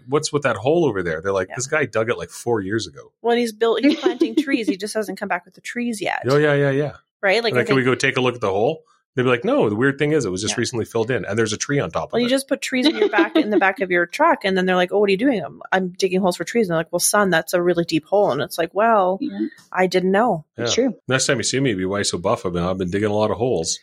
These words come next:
Speaker 2: So, <laughs> so proactive is really scouting the location ahead of time 'cause nobody will really know, and then murdering and then going to dig the hole. You just have to keep the body on ice somewhere for a little bit.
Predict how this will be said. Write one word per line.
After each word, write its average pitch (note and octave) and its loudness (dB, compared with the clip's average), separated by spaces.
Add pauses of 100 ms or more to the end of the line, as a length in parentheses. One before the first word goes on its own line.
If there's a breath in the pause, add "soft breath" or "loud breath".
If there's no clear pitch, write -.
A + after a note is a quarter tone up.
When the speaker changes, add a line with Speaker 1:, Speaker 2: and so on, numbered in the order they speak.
(120)
Speaker 2:
So, F#4 0 (220)
<laughs> - 2
so A#3+ -2
proactive C#4+ 2
is A3 -2
really F#3+ 2
scouting A#3 2
the A#3 2
location F#3 -2
ahead G#3 2
of G#3 0
time B2+ -2
'cause G#3 -2
nobody G#3 2
will A#3+ 0
really A#3+ 2
know, E3 4
and F3+ 2
then F#3+ 2
murdering F#3 2
and F3+ 2
then E3 0
going E3 -2
to - -12
dig - -6
the D#3+ -6
hole. - -2
You G3 2
just F#3+ -4
have G#3+ 0
to - -14
keep G3+ -4
the F#3 -2
body E3+ 2
on D#3+ 0
ice C3+ 0
somewhere - -2
for - -4
a - 0
little G2 -4
bit. - -6